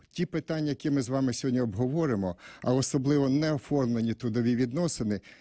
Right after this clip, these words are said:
відіграють надзвичайно важливу роль в нашому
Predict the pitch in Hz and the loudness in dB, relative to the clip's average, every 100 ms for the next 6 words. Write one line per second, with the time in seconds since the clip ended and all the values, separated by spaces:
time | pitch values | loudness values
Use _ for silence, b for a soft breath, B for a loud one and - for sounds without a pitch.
0 | B 120 127 139 139 151 143 165 156 151 | B 0 2 2 2 0 0 -2 0 -2
1 | - 135 120 117 120 101 127 120 127 160 | 0 0 0 -2 -2 -2 0 0 2 0
2 | 113 131 139 127 139 127 123 | 0 0 0 -2 0 2 2